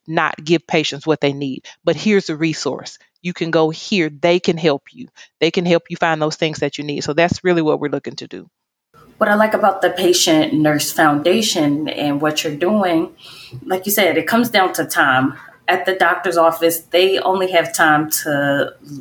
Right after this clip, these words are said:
Speaker 2: um, treat your chronic condition or treat your cancer, but they're not gonna take the time to look at some of those social economic barriers and things that you get, that you have going on. How are you gonna, how are you going to pay to get your appointment?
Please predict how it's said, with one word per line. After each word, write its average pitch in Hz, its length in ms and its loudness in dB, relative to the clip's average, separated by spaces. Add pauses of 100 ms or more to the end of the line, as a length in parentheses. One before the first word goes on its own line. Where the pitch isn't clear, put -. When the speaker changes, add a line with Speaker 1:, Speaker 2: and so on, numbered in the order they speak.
(200)
Speaker 2:
um, 139 400 2
treat 175 420 -2
your 143 180 0
chronic 139 360 0
condition 240 580 2
or 139 260 2
treat 147 380 -4
your 131 100 0
cancer, 151 560 -4
but 135 240 2 (440)
they're 226 160 4
not 220 180 4
gonna 190 160 0
take 175 240 -2
the 165 80 0
time 160 380 2
to 165 100 -2
look 151 220 0
at 147 100 2
some 156 200 0
of 143 80 0
those 135 260 -2
social 147 420 -4
economic 131 720 -2
barriers 127 640 0
and 131 180 0
things 127 280 -2
that - 240 -4
you 135 100 -8
get, - 320 -6 (220)
that 156 200 0
you 160 60 -4
have 131 220 0
going 135 240 2
on. - 120 2
How - 180 0
are 214 100 0
you 202 100 -2
gonna, 170 320 0 (320)
how 196 240 2
are 185 260 2
you 185 140 -2
going 156 260 0
to 151 140 -2
pay 165 380 0
to 147 160 -6
get 135 240 -6
your 131 100 -10
appointment? 123 540 -6